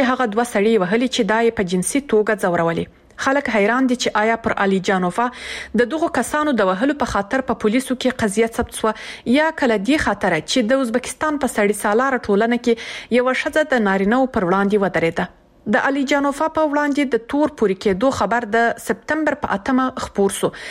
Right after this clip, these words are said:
که څه هم دا پیښه د جون په پنځه ویشتمه سوې وه. د کورنیو چارو وزارت د دې پیښې په اړه معلومات خپاره کړل. د دې وزارت د، اه، ویب پاڼې په یوه اعلامیه کې داسې ویل سوي: د جون په پنځه ویشتمه نیټه علی جانوفا قصداً د ټولنې له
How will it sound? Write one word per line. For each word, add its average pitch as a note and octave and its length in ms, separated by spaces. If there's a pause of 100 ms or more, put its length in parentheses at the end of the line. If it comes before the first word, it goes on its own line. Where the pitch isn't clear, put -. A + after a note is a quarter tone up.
(300)
که D4+ 100
څه D4+ 200
هم D4 180
دا C4 80 (140)
پیښه B3+ 320
د F3+ 160
جون D4+ 180
په B3 140
پنځه F#3 220
ویشتمه D4 420
سوې E3+ 220
وه. D3+ 80 (360)
د A#3 120
کورنیو D4 440
چارو D#4 240
وزارت G#3 340
د G#3 140
دې A#3 180
پیښې B3 300
په - 100
اړه A#3+ 380
معلومات F#3+ 420
خپاره E3 320
کړل. - 180 (800)
د - 20 (140)
دې E4 160
وزارت C4 400
د، - 40
اه، G#3 440
ویب A3 180
پاڼې D4 240 (100)
په C4 60 (320)
یوه G3 200
اعلامیه G3+ 340
کې - 140 (100)
داسې B3 220
ویل E3+ 260
سوي: E3 220 (380)
د G#3+ 200
جون E4 240
په C#4+ 100
پنځه A3+ 260
ویشتمه C#4+ 380
نیټه G#3 320
علی G3+ 160
جانوفا G3 500 (120)
قصداً A#3+ 400
د G3+ 180
ټولنې A#3+ 420 (140)
له G#3 80